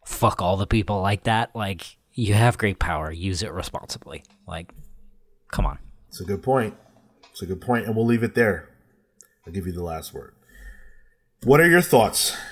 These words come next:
Speaker 2: listeners, about that subject? Obviously, it's been a hot topic, so we had to cover it here. Um, but there are a lot of people who don't feel the way Kale and I felt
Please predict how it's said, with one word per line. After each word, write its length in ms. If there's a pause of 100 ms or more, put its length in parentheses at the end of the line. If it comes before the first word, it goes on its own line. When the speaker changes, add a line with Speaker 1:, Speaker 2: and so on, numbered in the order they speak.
Speaker 2:
listeners, 720
about 480
that 240
subject? 640
Obviously, 500
it's 120
been 160
a 60
hot 340
topic, 560 (220)
so 140
we 120
had 160
to 60
cover 380
it 100
here. 420 (500)
Um, 320
but 400
there 180
are 60
a 40
lot 160
of 60
people 220
who 80
don't 260
feel 260
the 60
way 140
Kale 280
and 80
I 140
felt 380